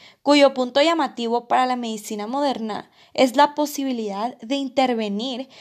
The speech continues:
ya que los cambios epigenéticos son reversibles. La investigación al respecto probablemente se dirija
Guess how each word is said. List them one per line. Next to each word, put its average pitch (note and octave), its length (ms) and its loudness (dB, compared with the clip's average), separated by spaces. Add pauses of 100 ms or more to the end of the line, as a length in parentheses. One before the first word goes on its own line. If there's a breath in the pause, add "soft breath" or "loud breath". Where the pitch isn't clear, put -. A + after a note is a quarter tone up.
(160 loud breath)
ya C4+ 260 4
que C#4 100 -2
los D4+ 220 -2
cambios A#3+ 480 -4
epigenéticos C4+ 1200 -6
son A#3 400 0
reversibles. G#3 1000 0 (1300 loud breath)
La D4+ 200 6
investigación C#4+ 720 2
al D#4+ 120 0
respecto B3+ 840 -6
probablemente C4 720 4
se D4+ 200 -4
dirija B3+ 560 -6